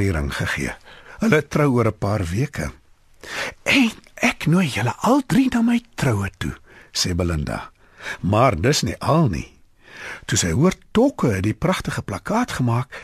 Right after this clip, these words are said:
sê sy, "Toko, omdat jy so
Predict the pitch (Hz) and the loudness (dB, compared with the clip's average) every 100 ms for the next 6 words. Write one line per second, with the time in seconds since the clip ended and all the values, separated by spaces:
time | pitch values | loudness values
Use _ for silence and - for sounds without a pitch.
0 | - - 123 - 107 95 - _ _ - | -8 -2 0 0 -2 -4 -8 _ _ -20
1 | - - - - - - 156 262 302 - | -20 -20 -20 -20 -8 -4 -2 -2 -4 -6
2 | _ - - - - - - - - 180 | _ -20 -18 -14 -8 -6 -6 -6 -4 -2
3 | - | -4